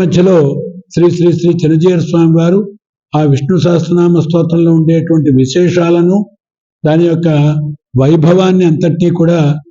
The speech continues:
ప్రవచనాత్మకంగా చెప్తూ, వివరిస్తూ మనకు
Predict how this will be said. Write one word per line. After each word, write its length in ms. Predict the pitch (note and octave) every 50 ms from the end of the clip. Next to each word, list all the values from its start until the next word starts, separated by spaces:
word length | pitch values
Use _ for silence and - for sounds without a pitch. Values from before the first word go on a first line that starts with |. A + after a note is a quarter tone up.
| _ _ _ - C#3
ప్రవచనాత్మకంగా 1200 | C3+ C#3+ D#3+ E3+ E3 E3+ F#3 F#3+ F#3+ F#3+ F#3 F#3+ F#3+ F#3+ F#3+ F3 C#3+ F#3 F3+ F3+ F3 F3+ F#3 F#3 F3+ F3+ F3+ F3+ F#3 F#3 - _ _ _ _ -
చెప్తూ, 380 | - D#3 D3 D#3 D#3 D3 G3 G3 G#3 G#3 F#3 D#3+
వివరిస్తూ 560 | D3+ D3 E3+ F3 F3 - - - - G3+ G3 F3+ D#3+ D3 D3+ D#3+ D3+ - - - _ _ _ _ - C#3+
మనకు 340 | C#3+ D#3 E3 - F3+ F3+